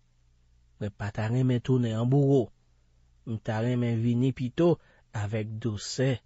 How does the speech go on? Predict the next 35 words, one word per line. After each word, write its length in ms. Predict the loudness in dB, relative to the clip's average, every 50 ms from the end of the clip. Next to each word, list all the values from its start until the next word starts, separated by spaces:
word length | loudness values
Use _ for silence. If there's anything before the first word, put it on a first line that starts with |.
| _ _ _ _ _ _ _ _ _ _ _ _ _
e 140 | -8 -6 -4
bon 240 | -2 -2 -4 -4 -6 -10
kè." 160 | -12 -16 -16 -16 -20 _ _ _ _ _ _ _ _ _ _ _ _ _ _ _ -12
<laughs> 100 | -8 -8 -6 -6 -10 -12 _ _ _ _ _ _ _ _ _ _ _ -6
Gwo 160 | -2 -2 0 0
koze 320 | 0 -2 -2 -4 -8 -16 -20 _ _ _ _ -20 -20 -20 -20 -20 -20 -20 _ _
nou 160 | 4 6 6
li 80 | 6 6
kounye 300 | 4 2 2 2 2 0
a 60 | 0
nan 400 | 0 -2 -2 -2 -4 -4 -6 -8 -12 _
vèsè 320 | -4 -2 -2 0 0 -2 -2
twa 240 | -2 0 0 0 2
de 140 | 0 -2 -4
Kouran, 220 | -4 -4 -6 -4
chapit 320 | -4 -4 -4 -4 -6 -6 -4 -4 -4 -4
X. 180 | -6 -8 -12 -14 -18 _ _ _ _ _ _ _ _ _ _
M 120 | 2 2 2
ap 80 | 4
viv 340 | 2 2 2 2 2 2 0 0
koulye 320 | 0 0 2 2 2 2 2 2
a 80 | 2 2
nan 160 | 2 0 0 0
yon 160 | 0 0 0 -2
kò 300 | 2 4 6 6 6 6
tankou 300 | 4 0 -2 0 0 2
tout 180 | 2 0 0 2 2
moun 240 | 4 4 4 2 0
se 160 | -2 -2 0 0 0
vre, 240 | 2 2 0 0 -2 -4 -10 _ _ _ _ _ _ _ _ _ _ _ _ _ -6
men 500 | -2 0 2 2 2 2 2 2 0 -2 -4 _ _ _ _ _ _ _ _
mwen 220 | 0 0 0 0 -2
p 180 | _ 2 2
ap 160 | 2 2 2
goumen 480 | 0 0 0 2 2 2 0 0 -2 -4